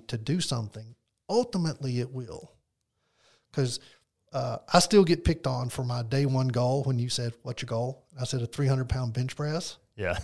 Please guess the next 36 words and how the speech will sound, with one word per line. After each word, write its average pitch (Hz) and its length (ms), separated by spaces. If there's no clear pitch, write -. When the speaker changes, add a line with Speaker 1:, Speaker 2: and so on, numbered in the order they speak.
Speaker 1:
And, 151 160
and 175 200
everybody 160 480
I 143 60
told 147 280
that 139 180
to 151 140
was 139 120
kinda 139 240
laughing. 131 640
And 226 140
now 247 200
I 233 120
get 214 240
it. 139 120
You 214 140
were 240 60
professionally 220 840
snickering 175 540
at 143 100
me, 135 160
and 143 100
I 254 120
know 127 200
that, 110 520
right? 156 400
Now, 220 200
looking 214 360
back, 165 500
I 185 140
would 226 160
have 170 100
done 160 160
the 170 80
same 202 300
thing. 220 320